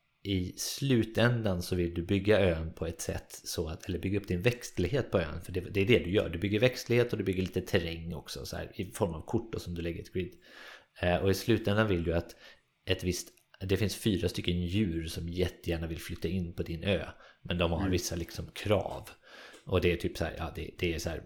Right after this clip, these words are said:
Speaker 1: gemensamma mål då som alla jobbar mot och har att
Speaker 2: Just
Speaker 1: göra med
Speaker 2: det.
Speaker 1: endgame scoring. Och när du då har fått ett visst antal, vad kan det vara, typ så här, ja, fem höga trän,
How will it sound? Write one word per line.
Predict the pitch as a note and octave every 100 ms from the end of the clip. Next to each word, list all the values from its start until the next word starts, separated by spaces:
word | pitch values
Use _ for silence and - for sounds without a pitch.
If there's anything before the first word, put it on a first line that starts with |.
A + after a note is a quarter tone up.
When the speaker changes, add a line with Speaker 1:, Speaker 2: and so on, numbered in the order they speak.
| -
Speaker 1:
gemensamma | G2 F2+ F2+ E2 - E2
mål | E2+ E2 D#2+
då | D#2 D2
som | - D#2
alla | E2 D2+ D#2
jobbar | D#2 D#2
mot | D#2 E2+ - -
och | F2+ E2
har | D#2+ D#2
att | E2+
Speaker 2:
Just | -
Speaker 1:
göra | D#2+
med | E2
Speaker 2:
det. | D#2+
Speaker 1:
endgame | D#2+ E2
scoring. | - F#2+ E2+ E2 - _ _ _ _ - - - _
Och | F#2+
när | F2+
du | F2+
då | F2
har | F2+
fått | - G#2 - -
ett | E2+
visst | E2+ E2 -
antal, | E2 D#2+ F2
vad | F2
kan | F#2
det | F2
vara, | D#2+
typ | - D#2+
så | E2
här, | E2+
ja, | F#2 -
fem | A2+ A2 G2+
höga | G2+ G2 E2+ F2
trän, | - F2 D#2+ D#2